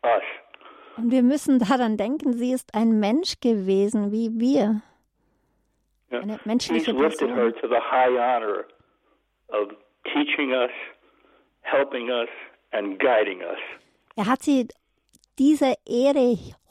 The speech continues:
Speaker 2: ho-, in diese Ehre hochgehoben, dass sie uns wirklich lehrt, dass sie uns hilft, dass sie uns, äh, beisteht.
Speaker 1: Ja. I mean, she said her, her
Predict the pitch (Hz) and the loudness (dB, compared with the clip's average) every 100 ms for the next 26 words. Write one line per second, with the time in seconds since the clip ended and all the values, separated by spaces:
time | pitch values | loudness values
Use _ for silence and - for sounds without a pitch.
0 | - 269 - 240 240 285 240 - 254 294 | 0 2 4 2 2 0 0 2 2 2
1 | 226 262 294 - 233 214 214 208 214 - | 0 0 0 0 0 2 2 0 -2 -2
2 | 226 - 220 220 - 247 254 - 220 - | -2 0 0 0 0 0 0 -2 -6 -6
3 | - - - 202 208 247 285 262 196 - | -12 -20 -4 2 4 4 4 2 0 -6
4 | - _ - 214 - 202 - 214 196 - | -20 _ -12 -12 -10 -8 -2 -2 -2 -8
5 | - 233 277 233 214 - - - 214 - | -4 2 2 2 -2 -12 -12 -6 -6 -4
6 | 196 214 214 - - 208 202 247 262 - | -2 0 -2 -4 -8 -4 0 0 -2 -6
7 | 180 190 - _ _ _ _ _ _ _ | -10 -10 -14 _ _ _ _ _ _ _
8 | _ _ _ _ - 117 - _ _ - | _ _ _ _ -14 -14 -14 _ _ -12
9 | 143 120 117 - - - - 117 - 139 | -10 -6 -4 0 0 0 2 0 0 -4
10 | - - - | -4 -10 -6